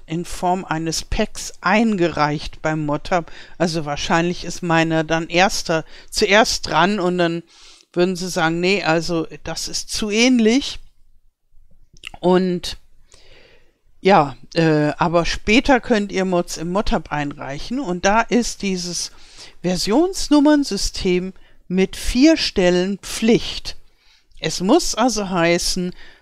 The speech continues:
bei der ersten Version, die man im Mod-Hub einreicht, eins Punkt null Punkt null Punkt null und dann bei späteren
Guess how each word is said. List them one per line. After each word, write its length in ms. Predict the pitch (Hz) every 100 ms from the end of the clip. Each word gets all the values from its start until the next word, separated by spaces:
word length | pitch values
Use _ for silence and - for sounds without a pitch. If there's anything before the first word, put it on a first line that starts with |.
| _
bei 140 | 156
der 180 | 160 151
ersten 440 | 180 254 - 294 294
Version, 520 | 277 254 196 185 185
die 120 | 185
man 200 | 180 160
im 160 | 160 165
Mod-Hub 540 | 165 - 165 - -
einreicht, 800 | 156 196 247 220 214 202 - - - - -
eins 480 | - 135 165 277 -
Punkt 280 | - 254 185
null 180 | 190 190
Punkt 300 | - 175 156
null 160 | 151
Punkt 280 | - 139 -
null 440 | 151 151 202 339 349 - _ _ _ _ - -
und 160 | 175 190
dann 160 | 180
bei 100 | 170
späteren 680 | 175 - 214 220 202 208 214